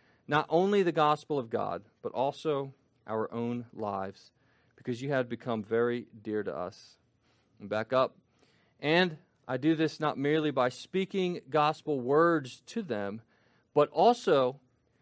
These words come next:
by living before them and generously relating to them in a gospel manner." That just means with love and grace and forgiveness and mercy and a spirit of reconciliation and thinking highly of them,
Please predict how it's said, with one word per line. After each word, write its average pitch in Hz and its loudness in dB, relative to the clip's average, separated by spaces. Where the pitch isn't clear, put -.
by 139 6
living 208 6
before 202 4
them 123 -2
and 123 -6
generously 196 0
relating 143 0
to 120 -10
them 104 -8
in 123 -4
a 123 -2
gospel 123 0
manner." 101 -4
That 190 0
just 196 -10
means 165 -2
with 190 -8
love 131 4
and 175 -2
grace 165 -2
and 160 -6
forgiveness 120 -4
and 160 -4
mercy 160 -2
and 139 -8
a 139 -6
spirit 170 -2
of 151 -4
reconciliation 147 -2
and 113 -16
thinking 180 2
highly 156 4
of 101 -4
them, 87 -12